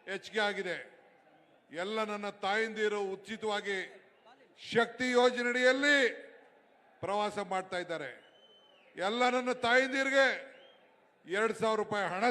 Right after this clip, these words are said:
ಸಿಗ್ತಾ ಇದೆ. ಇವತ್ತು ಹೀಗೆ ಹತ್ತು ಕೆ ಜಿ ಅಕ್ಕಿ ಈ ರೀತಿ ವಿಚ-, ವಿ-, ನಮ್ಮ ಕೆ-, ನಮ್ಮ ಎಂ ಬಿ,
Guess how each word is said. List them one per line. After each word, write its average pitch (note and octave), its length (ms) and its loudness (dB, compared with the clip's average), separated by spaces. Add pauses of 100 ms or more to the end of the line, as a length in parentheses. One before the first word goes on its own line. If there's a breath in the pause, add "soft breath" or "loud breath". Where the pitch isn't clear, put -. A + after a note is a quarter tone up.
ಸಿಗ್ತಾ G3 340 -4
ಇದೆ. C#3+ 160 -10 (1080)
ಇವತ್ತು F#3+ 380 -4 (100)
ಹೀಗೆ F#3+ 280 -4 (760)
ಹತ್ತು G3+ 320 -2
ಕೆ A3 120 4 (120)
ಜಿ G#3+ 180 0
ಅಕ್ಕಿ G#3+ 280 0 (1040)
ಈ F3+ 120 -2 (100)
ರೀತಿ G#3+ 240 -2 (120)
ವಿಚ-, G#3+ 380 0
ವಿ-, G3+ 220 -2
ನಮ್ಮ G3 160 -4 (920)
ಕೆ-, G3+ 300 2 (100)
ನಮ್ಮ G3+ 180 -2 (880)
ಎಂ G3 220 -4
ಬಿ, A#3 100 6